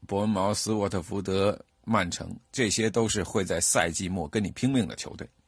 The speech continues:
当然，到那个时候，曼城其实只要保住自己在积分榜的第二的位置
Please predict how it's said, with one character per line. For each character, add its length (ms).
当 140
然， 240
到 200
那 160
个 80
时 160
候， 100
曼 180
城 200
其 160
实 80
只 140
要 120
保 240
住 200
自 180
己 280
在 240
积 200
分 180
榜 220
的 420
第 140
二 240
的 60
位 140
置 160